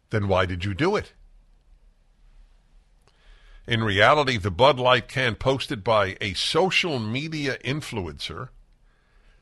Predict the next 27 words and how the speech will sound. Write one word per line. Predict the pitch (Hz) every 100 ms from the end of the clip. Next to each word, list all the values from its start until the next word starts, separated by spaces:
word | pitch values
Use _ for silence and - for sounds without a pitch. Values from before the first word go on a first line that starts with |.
| _ _
that | - 104
sparked | - - 131 147 - 135
all | 131
the | 127
conversation | - 123 107 101 - 135 139 - 98
was | 101
provided | - 107 92 120 135 135
by | 110 107
an | 101 101 -
outside | 120 156 160 - 143 135 127 98 -
agency | 139 165 151 104 - 98 82 90 - _ - _ -
without | 101 95 123 143 -
Anheuser-Busch | 123 139 139 131 120 104 113 92 120 -
management | 104 110 123 127 123 123
awareness | 101 90 110 127 127 -
or | 110
approval. | 101 - 151 147 - _ - - - _
Now, | 123 117
I'll | 110
tell | 123
you | 113 113
why | 110 107
I | 113
don't | 123 127
believe | 139 147 139
that | 185 220 -
comment. | 147 78 80 -